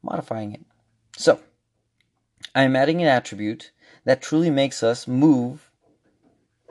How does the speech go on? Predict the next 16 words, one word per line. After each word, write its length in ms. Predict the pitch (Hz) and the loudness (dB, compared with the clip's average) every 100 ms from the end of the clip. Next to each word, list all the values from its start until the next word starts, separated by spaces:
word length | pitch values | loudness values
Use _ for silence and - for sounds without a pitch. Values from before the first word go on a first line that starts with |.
| - _ | -20 _
more 420 | 127 143 127 120 | 2 6 6 6
than 180 | 123 120 | 2 0
the 60 | 120 | 0
mind 480 | 117 110 110 123 - | 0 -2 -4 -8 -6
or 280 | 127 127 | 2 4
the 80 | 143 | 4
body 320 | 131 107 110 | 2 0 0
or 220 | 117 123 143 | -4 -4 -4
the 80 | |
soul. 300 | - 220 180 - _ _ _ _ _ _ _ _ _ _ _ _ _ _ _ - | -2 0 0 -4 _ _ _ _ _ _ _ _ _ _ _ _ _ _ _ -8
It's 140 | 127 | -2
our 180 | 135 120 | 0 0
primal 840 | - - 139 147 151 147 147 147 _ _ _ - | -4 -8 -4 0 0 0 -2 -8 _ _ _ -8
aspect 680 | 135 135 - 110 - - - _ _ _ _ | -4 -2 -4 -10 -10 -20 -20 _ _ _ _
of 160 | 113 104 | -10 -4
being, 340 | 120 117 101 | -2 -2 -4